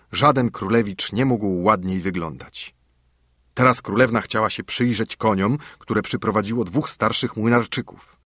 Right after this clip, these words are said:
A jak wiadomo, jeden z tych koni był ślepy, a drugi kulawy. Obejrzawszy je, kazała służącemu przyprowadzić siódmego konia.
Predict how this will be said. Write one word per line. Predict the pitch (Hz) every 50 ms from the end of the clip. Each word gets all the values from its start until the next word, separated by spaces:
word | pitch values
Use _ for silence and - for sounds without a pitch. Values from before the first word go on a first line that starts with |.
| _ _ _ -
A | 170
jak | 196 226 196 156
wiadomo, | 151 143 120 131 147 147 139
jeden | 123 135 151 147
z | 123 -
tych | - 117 - -
koni | - 98 95 98 101
był | 87 92 87 82
ślepy, | - - - 87 87 - - 123 - -
a | - 208
drugi | 185 123 107 107 110 107 104
kulawy. | - - 92 85 71 71 - - - _ _ _ _ _ _ _ _ _ _ _ _ _ _ _ _ _ _
Obejrzawszy | - 101 95 101 95 87 113 143 - - - 202
je, | 208 220 220 - - - - - -
kazała | - 107 - 202 196 151
służącemu | - - 139 107 120 107 - - 147 135 120
przyprowadzić | - - - 95 - 95 90 113 113 104 101 - -
siódmego | - - 101 82 87 110 120 104 107 95
konia. | - 95 85 76 - -